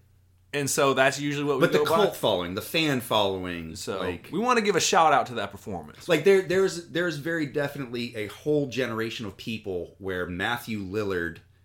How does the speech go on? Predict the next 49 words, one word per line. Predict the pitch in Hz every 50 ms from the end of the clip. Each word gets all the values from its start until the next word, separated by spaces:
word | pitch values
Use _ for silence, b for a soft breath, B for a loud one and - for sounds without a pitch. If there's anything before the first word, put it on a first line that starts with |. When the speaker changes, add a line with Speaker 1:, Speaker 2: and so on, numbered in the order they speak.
| _
Speaker 1:
Is | - 123 123
Speaker 2:
is, | 123 113 110
Speaker 1:
Sha-, | 107
Speaker 2:
is | - - -
the | - -
Speaker 1:
a | 127
hundred | 127 165 147 135
Speaker 2:
voice | 120 117 113
Speaker 1:
percent. | 101 92 113
Speaker 2:
of | 92
Shaggy. | - - 98 87 80 - 117
Speaker 1:
A | 117
hundred | 123 139 131 123 101
percent. | - - - 82 71 - - _ _ - - -
Which | 120 127 131
I'm | 156 135 127
Speaker 2:
Just | - -
like, | 165 147 143
like | 165 156 143 - -
Kevin | - 170 160 151 139
Conroy | - 156 160 151 139 120 110 107 101
is | 101 98 95
the | 101
voice | 92 107 110 104 98 107
of | 95
Speaker 1:
of | 101 95
Speaker 2:
our | 104 101 98
Speaker 1:
Batman. | - 104 95 87 - - 80 76
Speaker 2:
Batman. | 110
Speaker 1:
Right. | 117 101 87 92
Speaker 2:
You | 92
know | 92
what | 90
Speaker 1:
A | 95
Speaker 2:
I | -
mean? | 139
Speaker 1:
hundred | 139 127 120
percent. | 117 104 - - 95 82 -
That's, | 101 107 -
that's | - - - 120 117 - -
a | 104
great | 90 110 120 113 110
way | 95 95
to | 87
put | 87 - - 80 82
it. | - - b b b b b b b b b
So, | b - 143 139 - 82 71 - _ b b b b b b b b b b b b _ _ -
it's | - 110 -
got | - 156 151 156 165 - - -